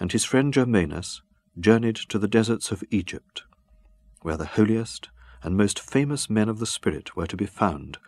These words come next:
in the fourth century. In his institutes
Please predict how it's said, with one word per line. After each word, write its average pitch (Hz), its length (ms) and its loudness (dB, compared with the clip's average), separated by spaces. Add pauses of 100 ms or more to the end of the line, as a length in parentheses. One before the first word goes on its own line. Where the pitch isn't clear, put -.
(260)
in 76 120 -10
the 78 80 -8
fourth - 320 -2
century. - 540 -8 (2250)
In 160 100 2
his 170 240 0
institutes - 840 -4